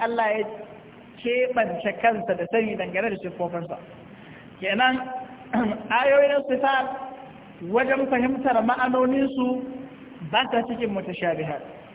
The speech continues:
Amma wajen fahimtar haƙiƙaninsu, kaifiyya ɗinsu, yaya suke, to wannan suna cikin mutashabihat, al-, at-tashabuhul kulli. Wannan shi ne abin da aka hakaito daga magabata.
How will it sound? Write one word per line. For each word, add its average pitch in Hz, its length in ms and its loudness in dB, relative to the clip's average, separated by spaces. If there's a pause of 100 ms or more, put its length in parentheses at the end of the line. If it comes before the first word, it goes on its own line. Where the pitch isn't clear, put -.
(880)
Amma 196 640 2 (540)
wajen 240 400 0
fahimtar 233 460 0
haƙiƙaninsu, 226 960 -2
kaifiyya 226 720 0
ɗinsu, 233 280 0
yaya 202 440 4
suke, 262 400 0 (520)
to 165 60 -8
wannan 226 400 0
suna 214 300 0
cikin 220 240 -6
mutashabihat, 170 840 -2 (540)
al-, 156 300 -6
at-tashabuhul 175 720 0 (100)
kulli. 196 300 2 (760)
Wannan 226 280 0
shi 262 140 -8
ne 240 120 0
abin 226 220 -2
da 226 140 -2
aka 214 420 4
hakaito 226 500 2 (640)
daga 175 180 -2
magabata. 202 600 4